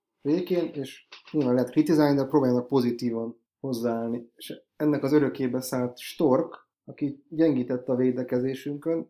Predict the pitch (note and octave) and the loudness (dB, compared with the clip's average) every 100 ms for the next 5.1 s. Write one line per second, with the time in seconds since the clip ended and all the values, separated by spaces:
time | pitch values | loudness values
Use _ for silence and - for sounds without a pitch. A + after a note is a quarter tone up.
0 | - D3+ C3 C3 - - B2+ C#3+ D3+ D#3+ | -4 -4 -4 -8 -14 -10 -4 -2 0 -2
1 | D#3+ D#3+ D#3+ F3 C#3+ - B2+ C3 A#2+ A#2+ | -4 -2 -2 0 0 0 -2 0 0 0
2 | A#2+ A#2 A2+ C3+ - - - _ _ _ | -2 -2 0 -4 -4 -16 -18 _ _ _
3 | _ - D3+ F3+ F3 E3+ F3 F3+ E3+ C3 | _ 0 2 4 4 2 0 -2 0 2
4 | B2+ B2 A#2+ A#2+ A#2 A#2 A#2 - C#3 D3 | 4 4 2 0 0 -2 -4 -4 -4 -4